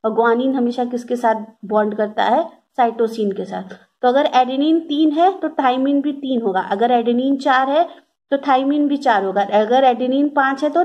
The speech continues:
thymine भी पांच होगा, ये छह होगा तो ये भी छह होगा, या फिर ये तीन है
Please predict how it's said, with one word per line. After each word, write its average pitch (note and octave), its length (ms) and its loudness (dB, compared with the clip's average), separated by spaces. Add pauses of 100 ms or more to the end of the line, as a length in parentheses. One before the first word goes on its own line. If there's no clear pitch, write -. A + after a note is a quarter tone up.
thymine B3+ 360 -2
भी C4+ 100 -6
पांच A3 320 -2
होगा, F#3 140 -4
ये G#3 140 -2 (100)
छह B3+ 200 0
होगा B3+ 180 2
तो C4 120 -6
ये A3+ 140 -2
भी A3 140 -6
छह F3+ 240 -8
होगा, F3 200 -10 (420)
या B3 120 4
फिर C#4+ 200 -6
ये C#4+ 200 -2 (100)
तीन D#4 220 2
है E4+ 180 2